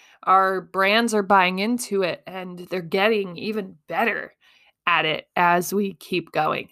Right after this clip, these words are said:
And it is a really beautiful thing to watch happen. And I am always excited, but I am always way more excited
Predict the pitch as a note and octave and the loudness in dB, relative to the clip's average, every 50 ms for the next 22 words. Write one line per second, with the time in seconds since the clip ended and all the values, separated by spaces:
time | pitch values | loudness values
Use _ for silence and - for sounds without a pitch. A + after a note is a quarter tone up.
0 | - - - F3 F#3 G3 F#3 F#3+ F3+ - F3 E3+ F3 F3 F#3 G3 G3 G3 G3 G3 | -16 -16 -14 -14 -12 -10 -10 -8 -8 -8 -10 -10 -10 -8 -6 -4 -2 -2 -2 -2
1 | F#3+ F#3 D#3+ - - G3 G3 G3 F3+ - - E3 E3 - - E3+ F#3 F#3 F3+ - | -4 -6 -8 -6 -2 -2 -2 -2 -2 -6 -8 -10 -10 -10 -10 -12 -12 -12 -14 -16
2 | - D#3+ _ _ _ _ _ _ _ _ _ _ - - - D#3 D3+ D3 C3+ C#3 | -18 -20 _ _ _ _ _ _ _ _ _ _ -18 -14 -10 -6 -4 -2 0 -2
3 | B2+ B2 - - - - - - _ _ _ _ _ _ _ _ _ - - - | -2 -4 -8 -10 -10 -10 -12 -14 _ _ _ _ _ _ _ _ _ -16 -10 -6
4 | - - - - B2+ B2 - - - - _ _ _ _ _ _ _ - F#3+ F3+ | -6 -6 -6 -8 -14 -14 -14 -16 -18 -20 _ _ _ _ _ _ _ -20 -18 -16
5 | F3+ E3 D#3+ D3+ D3+ D3+ D3+ - - - - - - - - E3+ F3 F3 F3 E3 | -16 -16 -14 -14 -12 -12 -12 -12 -14 -16 -18 -18 -18 -16 -14 -14 -14 -14 -14 -14
6 | D3 - D3 C#3+ C#3+ C3+ C3+ C3 C3 - E3+ - _ _ _ _ _ _ _ _ | -14 -12 -12 -12 -12 -12 -12 -14 -14 -16 -18 -20 _ _ _ _ _ _ _ _
7 | _ _ _ _ _ _ _ _ _ _ _ _ - G3 G3 G3+ G#3 G3+ F3 F3+ | _ _ _ _ _ _ _ _ _ _ _ _ 2 4 4 6 6 4 2 0
8 | E3 - - - - - - - - - _ _ _ _ - F3+ F3+ F3 F3 F3+ | -6 -10 -10 -8 -6 -6 -6 -6 -10 -12 _ _ _ _ -14 -10 -8 -8 -8 -8
9 | F3+ F#3+ - - - - _ _ _ _ _ _ _ _ _ _ _ _ _ _ | -6 -8 -8 -8 -10 -14 _ _ _ _ _ _ _ _ _ _ _ _ _ _
10 | - F3+ G3 F#3+ F#3+ F#3 F3 D#3+ D#3 D3 - - A#2+ E3+ F#3 F#3+ G3+ G3+ F#3 D#3+ | 4 6 6 6 6 6 4 2 0 -2 -4 -4 2 4 4 4 4 2 2 0
11 | C#3 B2+ - - - D#3 D3+ - - D3 D3 | -2 -4 -8 -12 -10 -8 -8 -8 -8 -12 -16